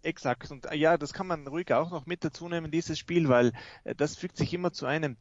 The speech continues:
Thema zusammen. Äh, wenn die Packers gegen solche physisch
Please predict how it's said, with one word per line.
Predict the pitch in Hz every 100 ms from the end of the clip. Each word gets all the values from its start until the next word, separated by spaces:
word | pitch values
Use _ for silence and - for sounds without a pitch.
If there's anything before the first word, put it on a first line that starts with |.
| -
Thema | 143 175 143 113
zusammen. | - 120 117 131 185 196 - - -
Äh, | 120 123 117
wenn | 120 156
die | 143
Packers | 131 151 143 131
gegen | 135 127
solche | - 131 131 - 120 107 - _
physisch | - 196 202 131 - -